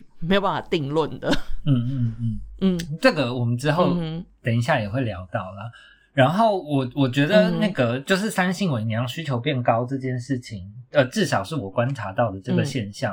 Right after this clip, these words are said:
Speaker 2: 啦。
Speaker 1: 嗯。
Speaker 2: 呃，我觉得有两个主要的原因。呃，第一个是以台湾来说，我觉得是社会变得开放了，然后大家的接受度越来越高，
Speaker 1: 嗯。
Speaker 2: 然后，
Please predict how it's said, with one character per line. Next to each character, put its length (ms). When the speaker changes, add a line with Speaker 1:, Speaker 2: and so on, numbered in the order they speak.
Speaker 2:
啦。 200
Speaker 1:
嗯。 100
Speaker 2:
呃， 340
我 120
觉 140
得 120
有 120
两 280
个 100
主 160
要 120
的 80
原 320
因。 260
呃， 420
第 220
一 40
个 220
是 760
以 160
台 220
湾 200
来 200
说， 240
我 100
觉 160
得 160
是 160
社 720
会 160
变 140
得 80
开 280
放 240
了， 240
然 160
后 140
大 220
家 60
的 100
接 180
受 240
度 200
越 100
来 140
越 160
高， 320
Speaker 1:
嗯。 80
Speaker 2:
然 260
后， 380